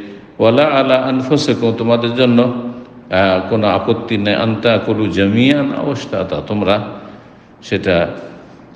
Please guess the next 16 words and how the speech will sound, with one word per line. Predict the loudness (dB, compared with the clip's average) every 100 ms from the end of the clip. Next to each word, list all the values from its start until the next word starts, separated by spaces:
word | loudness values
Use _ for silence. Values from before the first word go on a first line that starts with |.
| -2
আহ, | 0 2 2 -2 -4
একসাথে | -2 -2 0 0 0
খাও | -2 0 -2 -2 -10 -14 -18 -8
অথবা | -2 0 0 0
আলাদা | 2 2 0 0
আলাদা | 0 2 0
খাও, | -2 -2 0 0 -4 -8 -8
যদি, | 0 2 2 0 -2 -10 -14 -16 -20 -20 -8
আহ, | -2 -2
এমন | 0 0 0
হয় | 2 2 2 0
যে | -2 -2
সামান্য | 0 0 2 2 0
কিছু | 0 -4 -6
হয়, | -8 -12 -16 -20 -12 -6
সামান্য, | -4 -4 -8